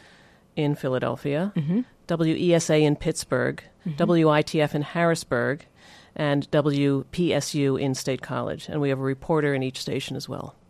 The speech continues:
Speaker 2: So are those four cities being, um, spotlighted or, or really picked apart,
Speaker 1: Um,
Speaker 2: investigated?
Speaker 1: those four and many more.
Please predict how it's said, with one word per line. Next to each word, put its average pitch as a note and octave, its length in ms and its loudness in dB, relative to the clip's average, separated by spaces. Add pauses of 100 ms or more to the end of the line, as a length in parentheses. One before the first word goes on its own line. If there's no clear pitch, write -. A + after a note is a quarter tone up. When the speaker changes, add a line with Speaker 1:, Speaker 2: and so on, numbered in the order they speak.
(380)
Speaker 2:
So G#3+ 200 4
are G3+ 140 6
those G3+ 420 6
four G3+ 280 2
cities F#3+ 440 2
being, F3 460 2 (480)
um, E3+ 320 -2
spotlighted F3 760 -4
or, F3 300 -2 (100)
or E3 280 0
really F#3 260 8
picked - 300 2
apart, F#3+ 480 2
Speaker 1:
Um, B3+ 360 2
Speaker 2:
investigated? G3 920 6
Speaker 1:
those C4 260 8
four A#3+ 300 6
and F#3 160 8
many D#3 200 6
more. C#3 340 -2